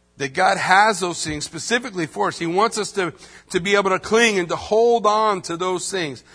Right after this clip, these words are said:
His plan's perfect, his word proven, and he is my protection. He's my shield. I gotta trust him. Even if I don't understand, I gotta trust him.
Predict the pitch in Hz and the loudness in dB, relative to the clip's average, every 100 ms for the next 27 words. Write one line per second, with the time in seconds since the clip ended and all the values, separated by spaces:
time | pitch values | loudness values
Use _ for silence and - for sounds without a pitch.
0 | - _ 143 139 - 196 220 226 - 202 | -20 _ -8 -8 -2 2 2 0 2 2
1 | 165 156 - 123 139 180 214 202 - 165 | 2 -4 -10 -12 -2 0 2 0 -4 -4
2 | 143 135 135 _ _ _ 123 123 147 190 | -4 -6 -8 _ _ _ -10 -10 -6 -4
3 | 190 180 185 151 156 151 147 151 143 120 | 0 0 0 -4 -6 -2 -2 -4 -8 -14
4 | 104 - 147 - - 90 _ _ 123 120 | -14 -8 -8 -8 -16 -18 _ _ -12 -8
5 | 131 135 135 127 _ - - 175 127 90 | -2 -2 -2 -8 _ -8 -8 -6 -8 -12
6 | _ _ _ _ _ _ _ _ _ _ | _ _ _ _ _ _ _ _ _ _
7 | _ _ _ _ _ - 101 107 131 147 | _ _ _ _ _ -18 -14 -4 -2 -2
8 | - 202 - - 160 90 _ _ _ _ | -2 -4 -4 -10 -12 -16 _ _ _ _
9 | _ _ _ _ _ _ _ - 127 156 | _ _ _ _ _ _ _ -16 -8 -4
10 | 175 180 180 190 190 202 208 - 175 147 | 0 2 4 4 2 0 -2 -2 -2 0
11 | 143 160 _ _ _ _ 127 131 143 135 | -2 -6 _ _ _ _ -6 -2 -2 -2
12 | 160 151 - 113 90 | -6 -6 -8 -12 -14